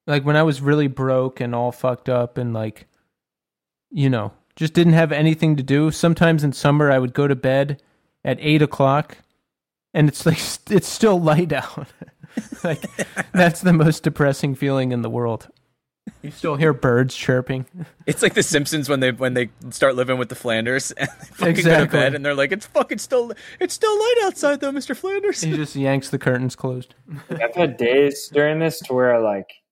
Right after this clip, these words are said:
Speaker 3: I literally, like, ha-, haven't gotten out of bed all day until the next day. Like, I, I
Speaker 1: Really?
Speaker 3: except to get, like, food or go to the re-,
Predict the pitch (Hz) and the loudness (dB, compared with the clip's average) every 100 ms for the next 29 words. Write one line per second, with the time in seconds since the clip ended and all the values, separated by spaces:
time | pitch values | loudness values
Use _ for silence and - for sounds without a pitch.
0 | _ _ _ _ _ _ _ _ 120 117 | _ _ _ _ _ _ _ _ -2 0
1 | 117 117 110 104 104 - - - 104 101 | 4 4 4 2 0 -2 -4 -4 -4 -2
2 | 107 98 98 90 92 98 95 92 - _ | 0 0 0 -8 -6 -4 -4 -6 -14 _
3 | 92 92 87 90 87 - _ _ _ - | -4 -4 -4 -6 -8 -10 _ _ _ -18
4 | 107 117 98 95 92 - - 92 98 _ | -4 -2 -2 -4 -8 -12 -16 -14 -14 _
5 | _ _ - 123 131 117 131 143 175 220 | _ _ -4 0 2 2 0 2 2 2
6 | 196 117 120 - - 180 175 190 175 160 | 2 -2 -6 -12 -2 0 0 0 0 0
7 | 139 - - 127 123 110 104 101 98 98 | 0 -2 -2 0 0 0 -2 -2 -2 -2